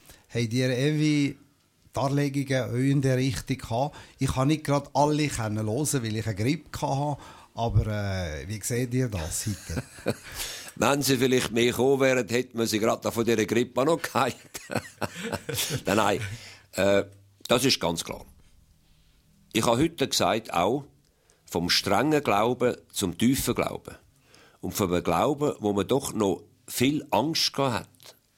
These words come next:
Speaker 2: zu viel Respekt, zu einem Glauben, wo einem froh macht. Früher haben wir eher gesagt, das Leben ist ein Jammertal und nachher kommt der Himmel.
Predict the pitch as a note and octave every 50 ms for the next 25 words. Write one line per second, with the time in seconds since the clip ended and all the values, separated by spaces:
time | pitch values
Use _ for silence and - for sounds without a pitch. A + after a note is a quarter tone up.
0 | - - - - - C3+ C#3+ D3+ C#3 C3+ C3+ C3 - - - C3+ C2 - - -
1 | - _ - _ _ - - - _ _ - - F#2+ F2 E2+ D#2+ - E2 E2+ F#2+
2 | A#2 C#3 C#3 C#3+ C3+ G#2+ - G#2 G2+ F#2+ E2+ F2+ F2 F2 D#2+ - D2 D#2 F2 G2
3 | F#2+ E2 - - - - - _ - - _ _ _ _ _ - - - - -
4 | - - G#2+ C3+ D3+ D3+ C3+ B2+ G#2+ G2+ G2+ F2 E2+ D#2+ C#2 - G#2 G#2+ B2 C#3
5 | D3+ D#3 D3+ - - G2 F#2 G2 A2+ C#3 C#3+ - - - _ _ _ _ - _
6 | - - - G2 G2 A#2 - C#3 B2+ - - G2 - F2+ D#2 D#2 F2 F2+ G2+ B2
7 | C#3 C#3+ D3 - B2+ A#2+ A#2+ B2+ B2 - - - G#2 F2 E2+ - E2+ F2+ A2 A#2+
8 | A#2 A#2+ F#2+ F2 G#2 G#2 G2+ - E2 C#2 D#2 G2 G#2+ F#2+ D2+